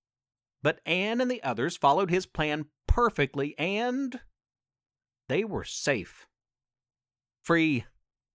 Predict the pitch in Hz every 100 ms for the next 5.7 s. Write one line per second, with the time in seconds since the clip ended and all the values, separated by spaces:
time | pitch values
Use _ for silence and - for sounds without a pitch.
0 | _ _ _ _ _ _ _ _ _ _
1 | _ _ _ _ _ _ _ _ - 117
2 | 110 165 202 - - - 131 185 226 165
3 | 95 87 92 92 - - _ _ _ _
4 | _ _ - 151 - 180 185 180 160 147
5 | 135 - 147 156 151 135 131